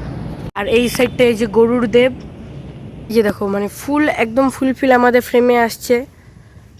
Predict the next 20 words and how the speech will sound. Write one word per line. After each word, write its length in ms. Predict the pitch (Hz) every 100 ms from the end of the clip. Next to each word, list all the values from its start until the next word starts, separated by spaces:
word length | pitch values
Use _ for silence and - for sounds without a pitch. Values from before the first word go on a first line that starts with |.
| - 190
দেখো 280 | 208 - 294 285 - - - - - - - - - - -
এখন 160 | 240 262 262
আর 80 | 254 247
বেশি 220 | 240 277 254
কি 100 | 269 240
দেখাবো 260 | 240 262 254 254
তোমাদের, 300 | 247 247 233
যা 80 | 247 233
দেখানোর 300 | 247 247 240 -
সব 100 | 220 233
দেখিয়ে 240 | 226 247 226
দিয়েছি। 260 | 247 - 262 -
খরগোশটা 540 | 220 214 254 - 254 247
আমি 100 | 226
দেখতে 180 | 233 -
পারছি 280 | 233 226 - 240
না, 60 | 247 - - - _ -
খরগোশগুলো 560 | 220 220 240 220 240 233
ছিল। 100 | 233
ও 20 | -